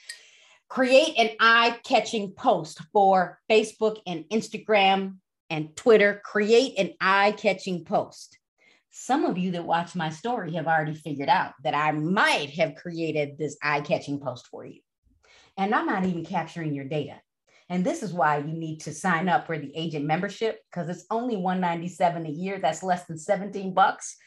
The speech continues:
Some of you just need to do this. And I, let me say this, 'cause some of you are like, "Here, I can't even pay that." Send me a D M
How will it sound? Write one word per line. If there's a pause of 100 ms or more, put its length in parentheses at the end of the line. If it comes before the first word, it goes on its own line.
(360)
Some
of
you
just
need
to
do
this.
And
I,
let
me
say
this,
'cause
some
of
you
are
like,
"Here,
I
can't
even
pay
that." (800)
Send
me
a
D
M